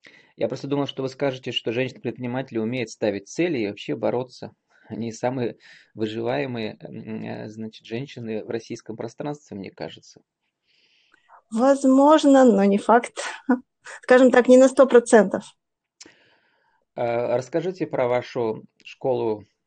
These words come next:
Speaker 1: женскую школу счастья «Радуга радости». Меня интересует, э,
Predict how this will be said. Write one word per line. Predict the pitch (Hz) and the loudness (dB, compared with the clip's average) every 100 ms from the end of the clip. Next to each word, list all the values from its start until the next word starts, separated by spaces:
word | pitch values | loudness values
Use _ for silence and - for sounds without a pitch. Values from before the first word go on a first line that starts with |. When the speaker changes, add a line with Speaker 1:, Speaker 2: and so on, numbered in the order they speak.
| _ _ | _ _
Speaker 1:
женскую | 120 117 - 120 | -12 -12 -10 -14
школу | - - 107 | -8 -4 -4
счастья | 107 - 107 - _ 110 104 | -6 -8 -10 -10 _ -14 -12
«Радуга | - 104 101 104 | -10 -10 -10 -8
радости». | 107 107 107 - | -8 -10 -14 -12
Меня | 120 151 | -8 -10
интересует, | 143 - 120 - 127 113 _ | -12 -18 -14 -8 -6 -8 _
э, | - 113 107 110 | -12 -8 -8 -10